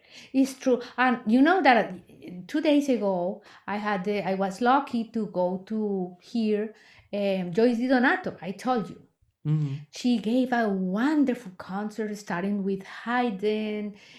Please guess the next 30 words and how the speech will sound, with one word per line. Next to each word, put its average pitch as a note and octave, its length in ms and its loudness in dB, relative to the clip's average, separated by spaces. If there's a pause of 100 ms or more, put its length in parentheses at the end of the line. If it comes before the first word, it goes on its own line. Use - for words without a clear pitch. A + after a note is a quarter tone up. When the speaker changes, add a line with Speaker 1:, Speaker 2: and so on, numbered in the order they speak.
(120)
Speaker 1:
Mahler. A3 800 4
Oh A#3+ 180 0
God, F3+ 460 -8
this G3+ 220 -6
Mahler F#3+ 400 -6
was F#3 300 -8 (640)
amazing, G#3 480 -2
Handel, A3 500 -2
et F3 100 -8
cetera. C#4 460 0 (400)
And B3+ 180 2
suddenly, E4+ 600 4
at A#3+ 120 2
a - 40 -12
certain F#4 540 0
point, A#3+ 500 0 (300)
she D4 440 2
changed C4 680 0 (320)
and B3 260 0
started A#3+ 260 0
singing A#3+ 360 2
some, B3+ 300 0 (120)
um, G3+ 520 -2 (120)
American A3 480 0
standards, A#3+ 680 -2
U-, G#3+ 220 -2
U G3 200 0
S F3 260 -8
Speaker 2:
Mm. C#3+ 80 -6
Speaker 1:
standards, G#3+ 720 -4